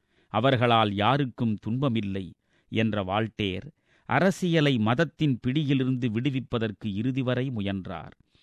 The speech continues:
மரணப்படுக்கையில் வால்டேர் இருப்பதை அறிந்து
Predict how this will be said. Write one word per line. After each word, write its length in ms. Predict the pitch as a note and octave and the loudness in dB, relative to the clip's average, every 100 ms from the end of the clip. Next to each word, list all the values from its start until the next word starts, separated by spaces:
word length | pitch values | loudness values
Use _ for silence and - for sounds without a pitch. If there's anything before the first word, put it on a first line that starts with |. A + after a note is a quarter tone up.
| _ _ _ _ _ | _ _ _ _ _
மரணப்படுக்கையில் 1080 | A#2 D3 G3 G#3 D#3 F3 D#3+ D3 D#3 C#3+ | 2 4 4 2 2 0 0 0 0 2
வால்டேர் 520 | A2+ B2 D#3 C3 C#3+ A2 | 2 2 2 2 2 2
இருப்பதை 540 | A2+ C3 - A#2+ A2+ | -2 -2 -2 0 0
அறிந்து 540 | G#2 A#2+ A#2+ C3+ G#2+ | 0 0 -2 -4 -8